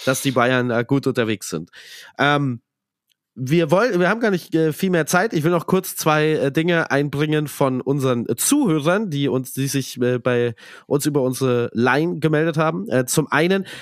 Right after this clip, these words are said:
haben wir eine ganz, ganz lange, sehr spannende Nachricht. Und ja, ich, ich habe sie durchgelesen, ähm, von der lieben Elisabeth, äh, bekommen.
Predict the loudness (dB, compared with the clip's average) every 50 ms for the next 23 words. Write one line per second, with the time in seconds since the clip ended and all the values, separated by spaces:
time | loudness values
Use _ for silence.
0 | -14 -4 -2 0 0 2 2 2 0 0 0 0 -2 -2 0 -2 -2 -2 0 -2
1 | 0 -2 0 0 2 2 2 2 2 0 0 0 -2 0 2 2 2 2 2 0
2 | 2 2 2 2 2 0 0 2 2 2 2 2 0 0 -2 -2 0 2 2 4
3 | 4 4 2 0 -4 -4 _ -4 -4 -4 -8 -10 -10 _ _ _ _ -2 0 2
4 | 2 0 0 0 0 0 0 0 0 -2 -2 0 -2 -4 -4 -4 -6 -4 -2 0
5 | 0 0 -2 -6 -10 -16 -16 -4 -2 0 0 2 2 2 0 0 0 -2 -2 0
6 | -2 -2 0 0 0 0 2 2 2 0 2 0 -2 -2 -2 -8 -16 -8 -4 -2
7 | -2 -2 -2 -4 -2 0 0 0 0 -2